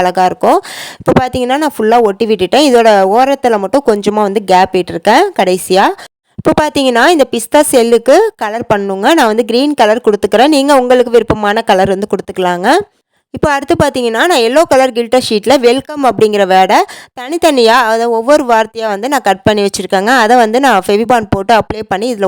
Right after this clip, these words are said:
ஒட்டி விட்டுக்கிறேன். நீங்க வந்து வெல்கம் அப்படி தான் எழுதணும்னு அவசியம் இல்லை, ஸ்வீட் ஹோம் கூட எழுதிக்கலாங்க. அதுவுமே வந்து அழகா இருக்கும். நான் வந்து இன்னைக்கு வெல்கம் போர்டா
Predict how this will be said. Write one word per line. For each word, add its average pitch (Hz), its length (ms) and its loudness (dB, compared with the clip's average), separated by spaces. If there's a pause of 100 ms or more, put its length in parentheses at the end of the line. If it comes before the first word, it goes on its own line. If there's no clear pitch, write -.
ஒட்டி 180 200 -6
விட்டுக்கிறேன். 190 420 0 (360)
நீங்க 254 180 0
வந்து 262 200 2
வெல்கம் 262 400 2
அப்படி 214 240 -2
தான் 233 160 0
எழுதணும்னு 208 340 -2
அவசியம் 202 280 -4
இல்லை, 214 180 4
ஸ்வீட் 269 300 -2
ஹோம் 220 260 0
கூட 202 200 0
எழுதிக்கலாங்க. 190 560 -2 (140)
அதுவுமே 220 360 2
வந்து 190 200 0
அழகா 180 280 2
இருக்கும். 240 260 0 (280)
நான் 240 180 -6
வந்து 277 160 -2
இன்னைக்கு 247 320 -2
வெல்கம் 269 380 0
போர்டா 226 260 4